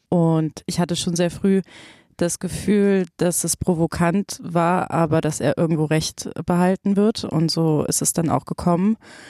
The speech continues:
Und umso wichtiger war der First Steps Award für uns, ähm, nach dieser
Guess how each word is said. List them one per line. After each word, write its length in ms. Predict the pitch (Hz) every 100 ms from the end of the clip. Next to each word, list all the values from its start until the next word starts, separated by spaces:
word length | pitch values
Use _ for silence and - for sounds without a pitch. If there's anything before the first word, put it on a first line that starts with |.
| - - - _ -
Und 280 | 175 170 -
umso 1040 | 185 185 180 160 170 170 170 165 160 156 151
wichtiger 540 | 180 - - 170 165
war 160 | 165 156
der 120 | 160
First 280 | - 170 -
Steps 280 | 175 - 160
Award 300 | 156 156 -
für 160 | 165
uns, 420 | 156 143 143 - -
ähm, 640 | 170 165 165 165 170 175
nach 220 | 175 160 -
dieser 560 | 175 160 156 151 160